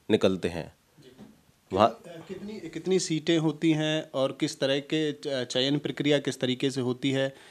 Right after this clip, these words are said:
Speaker 2: इन सब चीज़ों के लिए मेहनत किस तरीके से करनी पड़ती है?
Speaker 1: सबसे पहले तो इसमें नीट के through ही बच्चे जाते हैं। हर साल नीट का पेपर होता है, जिसमें कि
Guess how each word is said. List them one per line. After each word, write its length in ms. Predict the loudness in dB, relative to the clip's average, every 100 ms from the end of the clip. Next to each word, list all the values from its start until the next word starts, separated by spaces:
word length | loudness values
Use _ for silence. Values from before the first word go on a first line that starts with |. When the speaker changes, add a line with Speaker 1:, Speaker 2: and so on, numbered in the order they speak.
| 2
Speaker 2:
इन 100 | 4
सब 200 | 4 4
चीज़ों 260 | 4 4 4
के 120 | 4
लिए 220 | 6 6
मेहनत 380 | 6 6 4 2
किस 180 | -2 0
तरीके 280 | 0 0 -2
से 100 | 0
करनी 240 | 0 0
पड़ती 320 | -2 -8 -10
है? 160 | -14 -16 -20 -20 -20 _ _ -20 -20 _ _ _ _
Speaker 1:
सबसे 340 | 2 2 4 6
पहले 260 | 8 8
तो 200 | 6 6
इसमें 560 | 6 8 10 10 8 4 -6 _ -2
नीट 360 | 4 6 6
के 160 | 4 2
through 280 | 4 4 6
ही 100 | 6
बच्चे 300 | 4 4 8
जाते 280 | 8 8 2
हैं। 300 | 0 -6 -12 -20 _ _ _ _ _ _ _ _ _ _
हर 100 | 2
साल 260 | 6 8 8
नीट 260 | 8 6 4
का 120 | 4
पेपर 280 | 6 6 4
होता 260 | 4 4
है, 300 | 2 0 -6 _ _ _ _ _ -4
जिसमें 300 | -2 4 2
कि 560 | 4 2 4 4 2